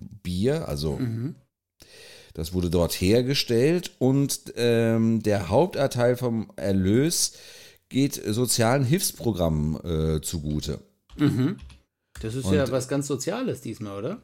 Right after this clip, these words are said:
Speaker 1: Ja, genau. Das ist wie, äh, Trinken für den Regenwald, ja, sondern das mache ich diesmal praktisch mit, äh, satten, äh, neun Prozent, äh, Alkohol, ähm, für einen guten Zweck. Ja.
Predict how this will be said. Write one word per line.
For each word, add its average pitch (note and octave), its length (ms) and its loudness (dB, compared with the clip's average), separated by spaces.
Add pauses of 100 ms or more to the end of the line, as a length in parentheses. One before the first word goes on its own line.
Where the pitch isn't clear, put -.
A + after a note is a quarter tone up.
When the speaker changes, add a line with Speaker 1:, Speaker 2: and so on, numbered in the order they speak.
Speaker 1:
Ja, C3 200 2
genau. C#3+ 380 4
Das F#2+ 160 4
ist A#2+ 200 -2
wie, B2+ 360 2
äh, A#2 140 2
Trinken C3 300 0
für A#2+ 100 0
den A#2+ 80 4
Regenwald, B2+ 720 4
ja, G2 560 2
sondern A#2 800 0
das A2+ 160 -2
mache A2 220 0
ich A2 80 -6
diesmal A#2 580 2 (380)
praktisch A2+ 540 0 (380)
mit, B2 300 2
äh, A2 140 4
satten, E3+ 640 0
äh, A#2 180 0
neun A2+ 540 6
Prozent, C#3 840 -2
äh, - 60 -8
Alkohol, G#2 1200 2 (480)
ähm, G2+ 540 2 (140)
für C#3+ 240 -4
einen F3+ 100 0
guten F#3 220 -2
Zweck. - 340 -4 (280)
Ja. - 260 -6